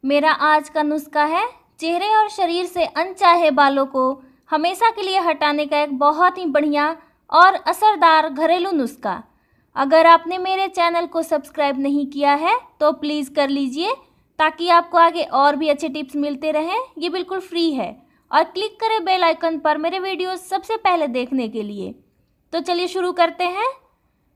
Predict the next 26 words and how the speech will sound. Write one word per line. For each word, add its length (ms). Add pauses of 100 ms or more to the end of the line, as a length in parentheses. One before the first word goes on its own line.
(140)
सबसे 360
पहले 240
आपको 280
चाहिए 360
लाल 360
मसूर 340
की 180
दाल। 240 (1700)
लाल 300
मसूर 320
की 120
दाल 280
को 180 (480)
रात 320
भर 180
के 140
लिए 400 (420)
पानी 260
में 200
भिगोकर 520 (300)
रख 200
दें। 300 (760)
सुबह 240
पानी 380
से 180
छानकर 680